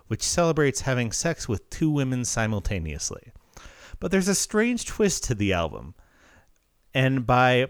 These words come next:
pop metal's rather low standards, it's fairly impressive. Warrant's women as sex object stance doesn't pervade the entire album. On several songs, Bed of Roses and ballads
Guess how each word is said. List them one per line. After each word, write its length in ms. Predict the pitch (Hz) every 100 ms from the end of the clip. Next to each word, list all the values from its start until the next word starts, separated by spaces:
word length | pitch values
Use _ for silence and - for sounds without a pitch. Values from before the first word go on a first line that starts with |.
| -
pop 280 | 175 180 160
metal's 420 | 147 143 135 120
rather 460 | 98 110 131 151
low 180 | 127 131
standards, 840 | 120 - 120 107 92 98 107 - - - -
it's 180 | -
fairly 460 | - 120 110 101 104
impressive. 720 | 127 - 170 165 92 - - - _ _ _ _ -
Warrant's 500 | 120 175 185 165 -
women 560 | 110 107 151 185 180
as 280 | 180 123 117
sex 360 | - 160 - 135
object 400 | 113 110 113 -
stance 480 | - 113 101 - - - -
doesn't 260 | 151 156 190
pervade 560 | 165 143 127 123 123
the 140 | 110 113
entire 440 | 120 - 98 107
album. 460 | 135 185 127 78 76 - - - 123
On 160 | 135
several 400 | - 165 185 151
songs, 560 | - 95 82 90 110 - -
Bed 180 | 95 98
of 180 | 101 90
Roses 540 | 95 92 92 110 120
and 260 | - 107 92
ballads 640 | 107 101 104 104 95 -